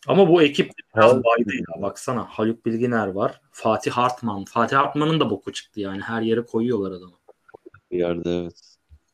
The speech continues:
Speaker 2: Ama şey ya, çok iyi bir oyunculuk kat etmedi mi ya?
Speaker 1: Tabii, tabii.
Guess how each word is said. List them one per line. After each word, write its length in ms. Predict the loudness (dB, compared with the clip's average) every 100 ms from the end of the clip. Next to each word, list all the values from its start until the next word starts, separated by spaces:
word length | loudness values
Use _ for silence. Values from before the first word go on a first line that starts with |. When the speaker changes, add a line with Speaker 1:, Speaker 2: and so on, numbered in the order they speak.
| _ _ _ 0 0 2
Speaker 2:
Ama 260 | 4 6 4 2 -2 -4 -2
şey 260 | 4 6
ya, 260 | 8 8 6
çok 260 | 4 -2 -2 _ _ _ _ _
iyi 260 | -4 -4 0
bir 120 | 2
oyunculuk 500 | 4 4 2 -2 -2
kat 180 | -2 -2
etmedi 340 | -6 -4 -2
mi 100 | -2
ya? 180 | -4 -8 -14 -20 -20 0
Speaker 1:
Tabii, 220 | 4 4
tabii. 180 | 4